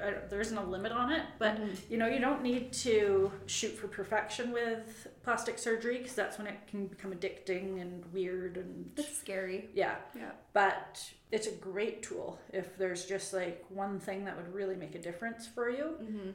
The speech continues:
Speaker 1: and that was huge for me.
Speaker 2: Mm-hmm.
Speaker 1: The other thing is I, um, decided to get into serving. I couldn't talk to strangers.
Speaker 2: Oh,
Speaker 1: So
Speaker 2: yeah.
Speaker 1: I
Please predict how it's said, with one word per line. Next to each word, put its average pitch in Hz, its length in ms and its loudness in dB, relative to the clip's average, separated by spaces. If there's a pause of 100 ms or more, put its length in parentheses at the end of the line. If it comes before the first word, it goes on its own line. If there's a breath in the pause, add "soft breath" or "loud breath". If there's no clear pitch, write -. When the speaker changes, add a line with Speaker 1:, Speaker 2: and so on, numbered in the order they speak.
Speaker 1:
and 208 160 -2
that 185 180 -4
was 190 120 -4
huge 185 480 -4
for - 140 -8
me. 208 540 -4
Speaker 2:
Mm-hmm. 196 300 -8 (440)
Speaker 1:
The 240 120 6
other 247 140 6
thing 277 240 0
is 240 460 -2
I, 196 440 2
um, 190 400 0 (520 loud breath)
decided 196 500 2
to - 120 -8
get 196 180 2
into 190 240 -4
serving. 175 520 -2 (880 loud breath)
I 196 420 4 (200)
couldn't 196 320 -2
talk - 240 -12
to - 80 -10
strangers. - 600 -8
Speaker 2:
Oh, - 340 -20
Speaker 1:
So 208 640 2
Speaker 2:
yeah. 214 60 -4 (600 loud breath)
Speaker 1:
I 190 220 4